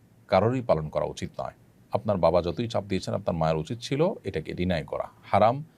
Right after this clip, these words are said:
আহ, কাজে কেউ প্রেশার দিলেও সেটাকে ডিনাই করা উচিত। তারপরও যদি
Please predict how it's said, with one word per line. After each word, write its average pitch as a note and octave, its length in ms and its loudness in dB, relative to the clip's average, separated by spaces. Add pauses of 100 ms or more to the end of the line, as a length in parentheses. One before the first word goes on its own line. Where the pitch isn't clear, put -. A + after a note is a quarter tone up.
(420)
আহ, E2 300 2
কাজে F2+ 240 4
কেউ F2+ 140 -6
প্রেশার F#2 320 -6
দিলেও F#2 220 -4
সেটাকে F#2 280 -8
ডিনাই E2 280 -4
করা D2+ 160 -4
উচিত। - 280 -6 (580)
তারপরও A#2 320 2
যদি C3 420 -2